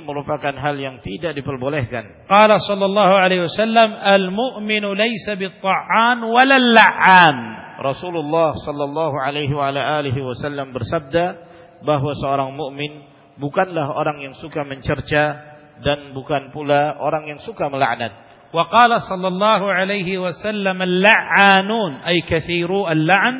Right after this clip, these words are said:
Speaker 2: "لا يكونون شفعاء يوم القيامة."
Speaker 1: Dan Rasulullah sallallahu alaihi wasallam juga bersabda, orang-orang yang suka melaknat,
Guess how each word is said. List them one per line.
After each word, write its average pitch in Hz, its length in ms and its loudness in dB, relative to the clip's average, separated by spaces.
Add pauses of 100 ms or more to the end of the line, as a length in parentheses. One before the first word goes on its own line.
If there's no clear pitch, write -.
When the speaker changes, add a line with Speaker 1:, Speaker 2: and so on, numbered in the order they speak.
(420)
Speaker 2:
"لا 240 300 8
يكونون 254 840 -2
شفعاء 175 920 4
يوم 202 400 -2
القيامة." 170 840 2 (380)
Speaker 1:
Dan 143 160 -4
Rasulullah 151 720 -4
sallallahu 147 640 -6
alaihi 139 400 -4
wasallam 143 640 -6
juga 139 160 -4
bersabda, 135 560 -2 (560)
orang-orang 165 720 -2
yang 143 200 -10
suka 160 360 -8
melaknat, 143 480 -4